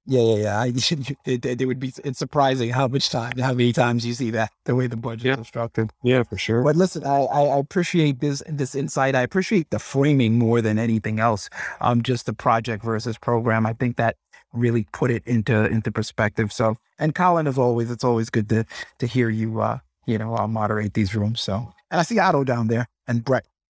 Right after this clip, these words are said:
Speaker 2: What's going on?
Speaker 1: Tara J. Um, I appreciate you guys, and, um, that, that, that's all I got, man. So, uh, I lo-, I look forward to continuing these conversations, and I appreciate the invite.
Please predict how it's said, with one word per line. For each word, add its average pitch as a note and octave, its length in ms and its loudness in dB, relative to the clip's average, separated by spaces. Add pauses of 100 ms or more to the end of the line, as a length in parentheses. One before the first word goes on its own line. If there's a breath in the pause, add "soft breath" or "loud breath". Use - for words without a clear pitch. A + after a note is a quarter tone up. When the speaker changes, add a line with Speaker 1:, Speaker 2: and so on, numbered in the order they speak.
(160)
Speaker 2:
What's - 120 -20
going B2+ 280 -6
on? - 140 -14
Speaker 1:
Tara B2 280 0
J. A#2 260 -4 (280 loud breath)
Um, B2 420 2
I C3+ 40 -8
appreciate D#3+ 400 0
you D#3 80 -4
guys, D3 400 0
and, C3 340 0
um, C3 500 0 (420)
that, D3 140 -4
that, D3 140 2
that's E3+ 220 -2
all F3 140 0
I D#3+ 60 0
got, E3+ 240 0
man. B2+ 260 2
So, C3 280 2
uh, C3 220 4
I B2+ 60 2
lo-, C3 180 2
I C3+ 40 2
look C3+ 180 0
forward C#3+ 260 -2
to C3+ 60 -10
continuing C3+ 420 0
these C3 140 -2
conversations, C3+ 640 -2
and C3+ 80 2
I C#3 60 4
appreciate C3 420 0
the C#3 80 0
invite. B2+ 280 -2